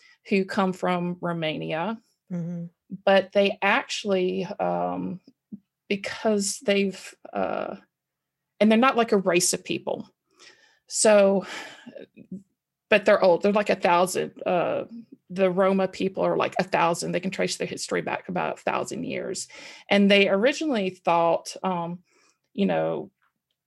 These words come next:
Speaker 1: they originally thought that it was, like, you know, Egypt in that area that that came out of. However,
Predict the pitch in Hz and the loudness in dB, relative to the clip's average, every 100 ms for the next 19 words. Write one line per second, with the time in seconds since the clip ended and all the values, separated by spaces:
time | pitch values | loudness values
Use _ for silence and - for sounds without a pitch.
0 | _ _ 208 202 208 196 196 175 175 - | _ _ 0 0 0 -2 0 0 0 -4
1 | _ 196 180 - 190 185 220 226 185 170 | _ -2 -2 0 -2 2 0 2 0 -2
2 | - 190 175 160 - - - 190 180 180 | -4 -10 -8 -8 -10 -10 -2 -2 0 -2
3 | 180 185 185 165 - 170 160 160 165 160 | -2 -4 -2 -4 -6 -8 -6 -8 -8 -8
4 | - 175 - 180 175 170 165 165 - 180 | -8 -10 -10 -10 -10 -8 -6 -4 -4 -6
5 | - 190 - 208 247 294 202 165 165 175 | -8 -10 -4 0 0 0 0 0 -4 -8